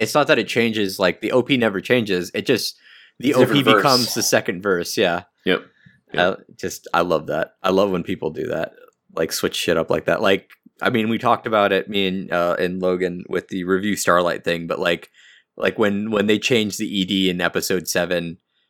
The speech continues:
Speaker 1: to, like, complete silence because of a character and, and, and their thing, like, I love when they pay attention to,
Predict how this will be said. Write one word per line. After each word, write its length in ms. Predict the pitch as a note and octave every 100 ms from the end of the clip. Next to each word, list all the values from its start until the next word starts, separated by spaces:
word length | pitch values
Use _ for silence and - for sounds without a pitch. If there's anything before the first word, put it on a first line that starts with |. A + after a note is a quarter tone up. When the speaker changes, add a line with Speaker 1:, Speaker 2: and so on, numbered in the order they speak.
| _
Speaker 1:
to, 100 | -
like, 280 | G#2+ F2 E2+
complete 400 | - A2 F#2+ F2+
silence 500 | - F2 F2 E2 D2+
because 360 | - F#2+ F#2+ E2+
of 100 | E2
a 60 |
character 500 | D#2+ F2+ E2 - F2
and, 180 | E2+ E2
and, 320 | D#2+ F2 E2
and 160 | - E2+
their 140 | D#2+
thing, 280 | D#2+ E2 D#2
like, 260 | D#2+ D#2+ -
I 220 | F2+ F#2 F2
love 760 | F2+ G2+ A2 A2 A#2 G#2+ G2
when 180 | G2+ F2
they 300 | E2+ E2 E2 _ - _ _ _ _
pay 120 | B2+ G#2
attention 460 | - A2+ F#2+ F#2
to, 500 | E2 F#2+ F2 E2 D#2+